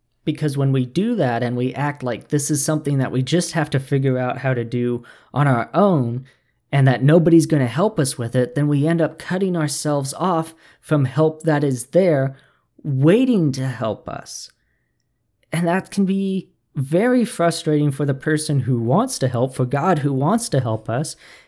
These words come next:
and especially frustrating for us who feel like we're on our own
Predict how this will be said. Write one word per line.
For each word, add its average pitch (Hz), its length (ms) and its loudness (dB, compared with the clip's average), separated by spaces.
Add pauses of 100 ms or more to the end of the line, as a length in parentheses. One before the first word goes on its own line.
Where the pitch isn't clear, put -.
(160)
and 147 320 2
especially 185 560 0
frustrating 131 600 -2
for 131 160 -2 (100)
us 117 240 -2
who 135 120 -2
feel 127 360 -2
like 123 280 -4
we're 131 240 0
on 113 240 -4
our 117 260 -4
own 151 440 -2